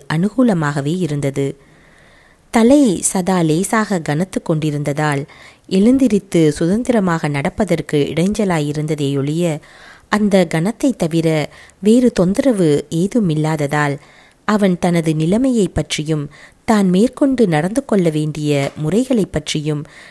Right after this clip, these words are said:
நன்றாக சிந்திக்க அவகாசம் கிடைத்தது அந்த இரண்டு நாட்களிலும். அந்த இரண்டு நாளும் அனபாயன் புத்தி திறமையையும் யாருக்கும் ஏமாறாத தன்னையே ஏமாற்றிவிட்ட அவனது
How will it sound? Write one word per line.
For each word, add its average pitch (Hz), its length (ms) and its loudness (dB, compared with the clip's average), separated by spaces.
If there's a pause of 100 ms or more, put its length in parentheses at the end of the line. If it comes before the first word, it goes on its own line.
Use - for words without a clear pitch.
(100)
நன்றாக 185 600 0 (160)
சிந்திக்க 196 680 -2
அவகாசம் 185 640 -4
கிடைத்தது 143 520 -4 (520)
அந்த 208 260 2 (160)
இரண்டு 180 380 0
நாட்களிலும். 143 720 -4 (1120)
அந்த 226 260 2 (280)
இரண்டு 277 380 2
நாளும் 180 460 0 (500)
அனபாயன் 220 720 -2 (400)
புத்தி 208 320 -4
திறமையையும் 170 720 -4 (680)
யாருக்கும் 233 680 4
ஏமாறாத 196 600 2 (380)
தன்னையே 196 500 0 (140)
ஏமாற்றிவிட்ட 185 720 0 (220)
அவனது 160 440 -2